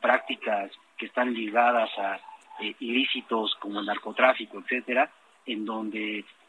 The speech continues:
pues, se incorporan a estos jóvenes para que hagan movimientos de, de flujos de efectivo directamente en bancos o,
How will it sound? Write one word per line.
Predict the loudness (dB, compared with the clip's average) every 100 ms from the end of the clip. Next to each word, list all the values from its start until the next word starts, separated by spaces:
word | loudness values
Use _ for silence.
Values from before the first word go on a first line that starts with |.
| -8
pues, | -6
se | -4
incorporan | -4 -2 -4 -2 4 6 6 4
a | -2
estos | -2 -4
jóvenes | 0 0 2 0 -2 -4 -16 -20 -20 -2
para | 2 2 2
que | 4
hagan | 6 6 4 0
movimientos | 0 2 2 2 4 6 6 6 4 0 -4 -12 -20 -20 -20 -10
de, | 2 6 6 4 0 -6 -12 -18 _
de | -6
flujos | -2 0 2 0 0
de |
efectivo | -4 -4 -6 -8 -2 4 4
directamente | 4 2 0 -2 -2 -4 -4
en | -2
bancos | 4 4 4 0 0 0 0
o, | -2 -4